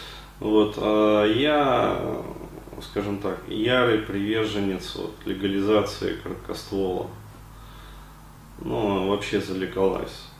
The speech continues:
короткоствола, как бы за легализацию вот этого гражданского оружия. Ну вот, и если у вас есть такая возможность, ну, то есть вам там есть восемнадцать лет,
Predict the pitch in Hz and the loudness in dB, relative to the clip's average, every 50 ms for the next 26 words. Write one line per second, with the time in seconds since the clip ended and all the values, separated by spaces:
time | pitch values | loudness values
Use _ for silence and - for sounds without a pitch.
0 | - - - - - - - 98 - - - 127 135 147 147 147 135 - - 117 | -12 -10 -10 -10 -8 -8 -8 -8 -8 -6 -2 2 4 4 6 4 4 2 0 -2
1 | 104 98 95 95 92 92 95 95 95 92 95 92 92 92 95 - 92 95 98 95 | -2 0 -2 -2 -2 0 0 0 0 -2 -2 -4 -4 -4 -4 -4 -4 -4 -4 -2
2 | 95 95 98 95 95 98 98 95 95 - - 98 95 90 - 92 - - - - | -2 -2 -2 -2 0 0 0 -2 -2 -4 -8 -8 -8 -6 -6 -8 -8 -8 -8 -10
3 | 95 92 98 104 110 110 120 135 151 - - - - 113 110 113 113 113 110 110 | -8 -2 0 2 2 2 2 0 0 -2 -4 -6 -6 -6 -4 -2 0 2 2 2
4 | 107 104 95 98 - - - - - - - - - - - - - - - - | 2 2 0 -2 -4 -6 -8 -14 -16 -16 -16 -16 -16 -14 -16 -16 -16 -16 -10 -4
5 | 107 110 110 107 110 117 113 107 98 98 98 - 135 147 156 156 156 156 156 - | 0 2 2 4 4 4 4 6 4 4 2 0 -2 0 0 0 0 0 -2 -2
6 | - 143 143 147 143 143 - 147 143 - - 143 131 - - 131 131 127 131 131 | 0 2 2 2 2 2 0 0 0 0 -2 -4 -2 0 0 2 4 4 4 4
7 | 135 151 160 156 139 120 110 104 - - - 110 104 98 - 101 95 95 - - | 4 4 4 4 4 2 -2 -4 -6 -6 -4 -4 -4 -2 -2 -2 -2 -2 -4 -4
8 | - 95 98 95 - - - - 98 98 98 92 87 - - 95 92 - - 101 | -4 -2 -2 -2 -4 -6 -6 -4 -2 -2 -2 -2 -4 -6 -8 -8 -6 -6 -6 -6
9 | 98 98 98 92 - - 120 123 135 143 139 | -4 -4 -6 -6 -6 -4 -2 -2 0 -2 -2